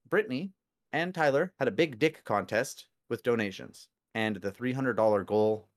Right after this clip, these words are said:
got destroyed. And the day after my birthday, um, because my birthday turned into a twenty-four hour stream because of the amount of generosity that was contributed. The day after my birthday, I did a twelve hour stream celebration because of the day before. Like, I just felt like I had to. I was like, "I fucking owe you guys everything in the world."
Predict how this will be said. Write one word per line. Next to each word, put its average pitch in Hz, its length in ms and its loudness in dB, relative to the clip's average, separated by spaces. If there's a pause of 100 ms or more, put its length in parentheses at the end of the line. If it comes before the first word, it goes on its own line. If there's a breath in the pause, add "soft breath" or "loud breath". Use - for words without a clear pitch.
(120)
got 101 240 2
destroyed. 98 480 -2 (260)
And 101 520 -4
the 95 480 -8 (160)
day 117 280 4
after 110 380 -2
my 104 120 0
birthday, 95 580 -2 (440)
um, 92 280 0
because 92 240 -8
my 92 80 -2
birthday 127 340 2
turned 110 220 -2
into 98 300 -2
a 87 40 0
twenty-four 107 480 -2
hour 90 260 2
stream 98 520 -8 (100)
because 98 340 -4
of 85 220 -6
the 85 340 -12 (220)
amount 92 320 -2
of 85 80 -10
generosity 87 560 -4
that 78 60 -2
was - 140 -10
contributed. 85 520 -6 (600)
The 104 80 -4
day 143 140 4
after 156 220 0
my 110 80 2
birthday, 107 380 2
I - 20 6
did 101 140 -2
a 90 60 -8
twelve 143 320 4
hour 101 160 2
stream 98 340 -8
celebration 98 640 -4
because 123 420 -2
of 85 120 -12
the 95 60 -14
day 101 140 2
before. 95 360 0
Like, 90 180 -4
I 92 60 -4
just 92 180 -10
felt 92 140 -2
like - 140 -14
I - 40 -10
had 110 300 -2
to. 90 140 -8
I - 20 -2
was 87 100 -8
like, 92 100 -16
"I - 40 -18
fucking 104 300 -4
owe 98 60 -4
you 87 160 -8
guys 85 240 -4
everything 95 380 -4
in 85 60 -10
the 82 60 -8
world." 98 340 0